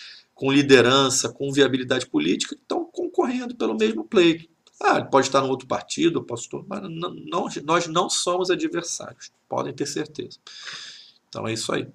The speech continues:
Isan Gonçalves, novamente, já temos previsão de candidatos do Partido Novo trinta e oito para Manaus.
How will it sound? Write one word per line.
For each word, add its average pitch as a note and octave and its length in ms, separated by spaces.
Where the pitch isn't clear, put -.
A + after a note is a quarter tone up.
Isan B2+ 260
Gonçalves, C3+ 520
novamente, B2 560
já D3+ 140
temos D3 280
previsão D3 600
de C#3+ 120
candidatos D3+ 1400
do D3 100
Partido D3+ 560
Novo D3 260
trinta E3 300
e D3 40
oito D3 180
para C#3+ 180
Manaus. C#3+ 540